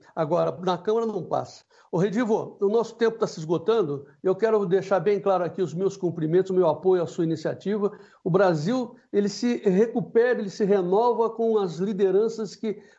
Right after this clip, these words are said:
ah, ah, ah, que surgem, que vão surgindo no país, como é o seu caso. Então,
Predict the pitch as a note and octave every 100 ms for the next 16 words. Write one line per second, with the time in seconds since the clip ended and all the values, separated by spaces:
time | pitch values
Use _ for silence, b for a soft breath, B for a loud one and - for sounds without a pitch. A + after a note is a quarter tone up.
0 | - F#3 F#3 F#3+ F3+ F#3 F3 F3 E3 E3
1 | - C4 D4 E3 D#3+ F3 A3 A3+ G#3 D3+
2 | G#3 A3 G3+ B B G#3 G#3 G#3+ G3+ G#3+
3 | - G#3+ G#3 G#3 G#3+ G#3+ D3+ C3+ D#3 F3
4 | A#3+ A#3+